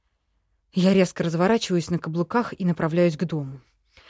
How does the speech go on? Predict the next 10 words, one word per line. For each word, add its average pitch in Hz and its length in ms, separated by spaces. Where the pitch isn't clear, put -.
Пульс 220 260
зашкаливает, 180 840
дыхание 185 420
сбивается. 156 760
Кажется, 226 400
будто 214 320
музыка 220 440
резко 226 300
становится 220 540
тише, 202 680